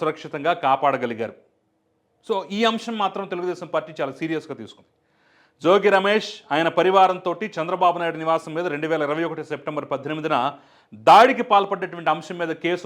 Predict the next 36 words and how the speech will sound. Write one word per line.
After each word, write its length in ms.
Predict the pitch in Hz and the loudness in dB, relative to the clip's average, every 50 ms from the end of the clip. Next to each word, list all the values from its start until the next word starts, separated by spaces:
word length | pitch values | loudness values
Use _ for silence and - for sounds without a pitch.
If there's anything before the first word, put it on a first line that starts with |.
| 156 143 | -8 -8
ఉన్నట్టయితే 440 | 160 180 190 190 190 190 185 180 175 170 - | -4 -4 -4 -4 -2 -4 -2 -2 -4 -6 -6
తిరిగి 200 | 156 156 151 151 - | -8 -8 -6 -4 -2
తోడాలి, 340 | 160 156 156 160 165 180 190 - - | 0 2 2 2 2 0 -2 -2 -2
కేసు 200 | 165 160 160 156 151 | -4 -4 -2 -2 -2
లేకపోతే 340 | 151 160 156 156 165 160 165 151 - | -2 -2 -2 -6 -12 -12 -12 -12 -12
తిరిగి 180 | 151 147 151 156 156 | -12 -10 -8 -6 -6
పెట్టాలి, 340 | 147 143 - 151 151 196 226 214 - - - _ _ - - | -4 -2 0 0 0 0 -4 -8 -10 -20 -20 _ _ 4 6
ఖచ్చితంగా 680 | 208 226 - - - - 240 - 226 220 214 208 214 214 208 202 | 6 6 4 2 -2 -2 -2 0 0 -2 0 2 2 2 2 2
ఈ 20 | 196 190 | 0 -2
అంశం 280 | 196 196 196 - 202 190 185 | -2 -4 -8 -8 -8 -4 -4
మీద 120 | 190 190 180 147 151 | -2 -2 -2 -2 -2
జైలు 240 | 165 170 180 180 175 175 | 0 0 0 -2 0 2
పాలు 220 | 170 165 160 160 151 170 | 2 2 2 2 0 -4
చేయాల్సిందే, 540 | 160 160 160 156 151 156 - 151 147 170 175 147 139 160 | 0 2 2 0 0 -2 -10 -8 -4 -4 -4 -4 -4 -6
ఊచలు 220 | 165 - 170 151 147 | -6 -6 -6 -4 -4
లెక్కెట్టించాల్సిందే 840 | 147 143 - 156 - - 151 147 147 - 147 139 139 147 139 143 135 139 | -6 -6 -6 -8 -6 -6 -6 -6 -4 -4 -4 -4 -4 -6 -6 -6 -6 -4
జోగి 200 | 135 135 131 131 131 | -4 -4 -4 -4 -6
రమేష్ 220 | 131 131 131 - 127 | -6 -8 -10 -10 -14
అని 80 | 117 - | -12 -12
చెప్పేసి 340 | 117 - 120 120 - 160 117 113 123 120 _ _ _ _ _ _ _ _ - | -12 -10 -12 -12 -12 -12 -12 -12 -14 -18 _ _ _ _ _ _ _ _ -8
పెద్ద 180 | - 127 127 143 147 | -8 -6 -4 -4 -6
ఎత్తున 200 | 143 151 160 147 123 | -6 -6 -8 -8 -6
డిమాండ్లు 300 | 123 131 131 127 120 123 | -6 -6 -4 -4 -4 -6
అయితే 100 | 117 120 113 | -6 -6 -10
వస్తున్నాయి. 320 | - - 123 127 185 226 - - _ _ _ _ - 196 | -10 -10 -10 -8 -8 -8 -10 -16 _ _ _ _ -12 -8
ఇది 140 | 196 220 208 180 175 | -4 -4 -2 2 2
మొదటి 260 | 180 190 202 208 185 170 | 2 2 0 -4 -2 0
ప్రాధాన్యతగా 580 | 185 175 170 160 170 175 165 156 170 147 151 147 160 | 2 2 2 2 -2 -8 -8 -6 -2 -2 -2 0 -2
పెట్టుకోండి 340 | 143 135 143 143 143 139 131 | -4 -6 -4 -8 -6 -6 -6
అని 80 | 123 127 | -8 -8
చెప్పేసి 260 | 120 113 123 113 - 120 | -10 -10 -10 -10 -10 -8
అయితే 140 | - 156 139 139 | -6 -6 -6 -6
కొన్ని 160 | 147 135 120 - | -6 -8 -6 -4
సజెషన్స్ 360 | 127 127 139 135 151 117 107 104 | -4 -4 -6 -6 -12 -14 -16 -16
వస్తున్నాయి. 280 | - _ - - _ _ _ _ _ _ _ _ _ _ _ _ _ - 220 | -20 _ -20 -20 _ _ _ _ _ _ _ _ _ _ _ _ _ -10 -4
ఇది 100 | 208 196 | 0 2